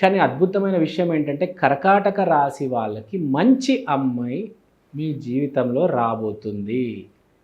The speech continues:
శుభవార్త కదా. పన్నెండు రాసుల్లో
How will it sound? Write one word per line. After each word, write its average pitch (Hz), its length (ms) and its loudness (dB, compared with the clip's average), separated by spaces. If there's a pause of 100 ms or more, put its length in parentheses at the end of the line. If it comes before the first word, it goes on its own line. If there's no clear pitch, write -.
(640)
శుభవార్త 123 460 4
కదా. 120 260 -2 (1200)
పన్నెండు 117 340 0
రాసుల్లో 117 800 2